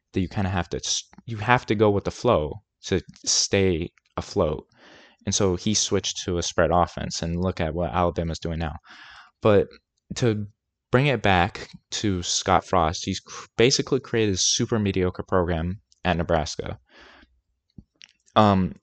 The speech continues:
obviously, say what you will about Adrian Martinez, their starting quarterback. Um, he did not look that impressive.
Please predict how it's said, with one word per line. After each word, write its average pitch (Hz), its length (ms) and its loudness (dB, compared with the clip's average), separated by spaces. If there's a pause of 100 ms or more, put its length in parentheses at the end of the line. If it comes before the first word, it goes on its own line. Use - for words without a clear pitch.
obviously, 110 580 2
say 117 180 0
what 120 180 0
you 104 80 -4
will 95 320 2 (180)
about 87 280 -4
Adrian 90 280 -2
Martinez, 80 580 -6 (320)
their 85 240 -2
starting 87 340 -2
quarterback. 80 520 -6 (720)
Um, 85 380 0 (500)
he - 300 -4
did 123 200 0
not 113 220 0
look 101 140 -4
that 87 140 2
impressive. - 520 -4